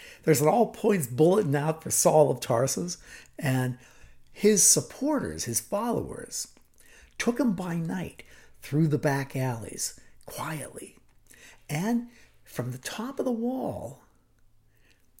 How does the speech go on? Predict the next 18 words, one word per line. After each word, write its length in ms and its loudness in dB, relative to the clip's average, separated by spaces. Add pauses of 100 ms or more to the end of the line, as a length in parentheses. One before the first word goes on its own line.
they 120 -2
lowered 560 0
him 360 -4 (280)
in 140 -2
a 60 -6
basket. 720 -8 (720)
Imagine 640 0 (1000)
Saul 500 2
of 120 -6
Tarsus, 400 -6
the 220 -12
great 600 4
apostle 600 0
Paul, 640 -8 (480)
in 100 4
a 80 6
laundry 640 4
hamper, 680 -4